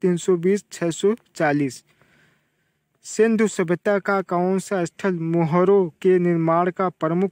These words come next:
केंद्र था? चंदूदड़ो। सिंधु सभ्यता के स्थल मोहनजोदड़ो से प्राप्त मोहर पर किन पशुओं के चित्र उत्कीर्ण मिले हैं? बाघ, गैंडा, भैंसा आदि का। सिंधु सभ्यता में सामान्य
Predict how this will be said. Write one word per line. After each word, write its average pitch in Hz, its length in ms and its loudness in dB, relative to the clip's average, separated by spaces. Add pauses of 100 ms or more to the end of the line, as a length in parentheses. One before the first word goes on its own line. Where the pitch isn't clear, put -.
(100)
केंद्र 180 340 0
था? 202 300 -4 (140)
चंदूदड़ो। 170 1000 0 (680)
सिंधु 208 520 0
सभ्यता 185 520 -2
के 190 240 0
स्थल 196 280 -4
मोहनजोदड़ो 175 840 2
से 190 180 -4
प्राप्त 175 440 -2
मोहर 175 400 0
पर 175 200 -4
किन 202 240 -4
पशुओं 185 420 -2
के 220 300 -4 (500)
चित्र 233 320 -6
उत्कीर्ण 208 680 0
मिले 190 280 2
हैं? 170 340 -4 (120)
बाघ, 160 380 2
गैंडा, 160 520 -2
भैंसा 151 400 -6
आदि 151 340 -4
का। 147 240 -12
सिंधु 208 400 -2
सभ्यता 185 460 -4
में 180 160 0
सामान्य 170 680 -4